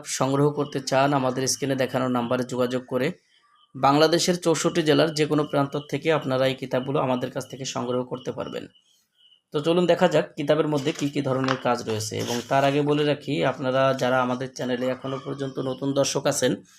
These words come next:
অবশ্যই আমাদের চ্যানেল সাবস্ক্রাইব করে রাখবেন এবং পাশে থাকা বেল আইকন বাটনটি বাজিয়ে রাখবেন।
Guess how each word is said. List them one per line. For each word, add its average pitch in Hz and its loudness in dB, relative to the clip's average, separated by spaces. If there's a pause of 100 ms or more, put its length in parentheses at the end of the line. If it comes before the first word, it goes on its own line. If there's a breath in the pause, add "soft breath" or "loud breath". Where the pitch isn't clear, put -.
(480 soft breath)
অবশ্যই 170 4
আমাদের 165 4
চ্যানেল 147 4
সাবস্ক্রাইব 147 0
করে 160 2
রাখবেন 151 2
এবং 131 0 (120)
পাশে 143 -2
থাকা 147 -4
বেল 139 0
আইকন 139 0
বাটনটি 127 -2
বাজিয়ে 135 2
রাখবেন। 107 -4